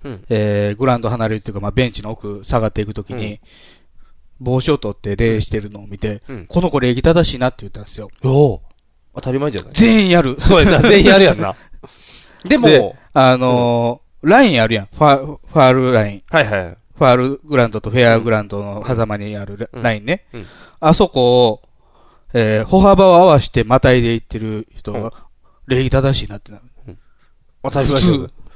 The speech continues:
Speaker 1: 線踏んだらあかんちゃう？
Speaker 2: 線踏んだらあかんっていうか、そう、
Speaker 1: うん。
Speaker 2: あ、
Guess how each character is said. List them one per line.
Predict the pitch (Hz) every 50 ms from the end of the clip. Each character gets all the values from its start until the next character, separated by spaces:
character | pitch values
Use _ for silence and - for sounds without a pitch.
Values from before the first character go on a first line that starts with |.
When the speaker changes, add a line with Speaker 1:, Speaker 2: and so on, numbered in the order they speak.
| - - - - - -
Speaker 1:
線 | - - 190 151
踏 | 131 160
ん | 131
だ | 113
ら | 110
あ | 104
か | 113 104
ん |
ち | 92 90
ゃ | 90
う？ | - - _ _ _ _ _
Speaker 2:
線 | - 247 226 185 170
踏 | 185 170
ん |
だ | 143 127
ら | 123
あ |
か | 131 139
ん | 135
っ |
て | 123 123
い |
う | 117 135
か、 | 143 151
そ | - 170 165
う、 |
Speaker 1:
う | 165 190
ん。 | 135 - 175
Speaker 2:
あ、 | 165 160